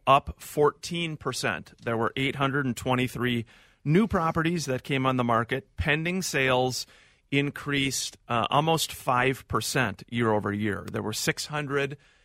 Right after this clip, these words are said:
and nineteen pe-, pending sales, increased, uh, almost five percent year over year. There were six hundred and nineteen pending sales,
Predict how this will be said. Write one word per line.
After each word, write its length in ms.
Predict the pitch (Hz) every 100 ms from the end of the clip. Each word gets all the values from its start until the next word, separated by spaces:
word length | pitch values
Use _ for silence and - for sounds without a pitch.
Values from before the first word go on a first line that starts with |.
| _ _
and 200 | 135 123
nineteen 600 | 120 135 - - 160 185
pe-, 200 | - 185 - _
pending 440 | - 147 160 175 185
sales, 640 | - 139 131 127 127 - - - _ _ -
increased, 840 | 139 143 - 143 139 135 - - -
uh, 180 | - 117 -
almost 420 | 143 160 160 -
five 540 | - 135 123 131 -
percent 560 | - - - 135 98 -
year 240 | - 120 110
over 220 | 104 101
year. 320 | 104 104 90 101
There 100 | 110
were 120 | 107
six 340 | - 160 -
hundred 500 | - 147 139 143 139 - _ _ _ _
and 220 | 127 127
nineteen 600 | 120 131 151 - 156 175
pending 440 | 202 185 156 139 131
sales, 560 | - 127 117 135 143